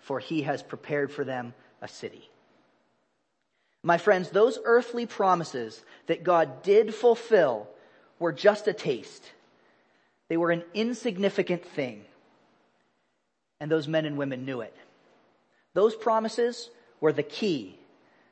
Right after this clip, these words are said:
that was a sign of the things to come. Their faith was that God would fulfill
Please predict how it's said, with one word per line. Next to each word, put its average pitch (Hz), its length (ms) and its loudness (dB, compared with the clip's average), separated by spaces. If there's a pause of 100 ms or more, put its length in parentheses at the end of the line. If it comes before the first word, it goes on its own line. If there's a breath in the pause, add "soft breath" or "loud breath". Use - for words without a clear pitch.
(200 soft breath)
that 156 100 -2
was 147 180 -4
a 147 80 -2
sign 151 680 0 (280 soft breath)
of 131 140 -8
the 131 80 -6
things 131 360 -4
to 123 100 -14
come. 95 340 -12 (1800)
Their 226 200 6
faith 202 420 4
was 165 220 2
that 165 160 0
God 165 480 4
would 160 180 2
fulfill 175 640 4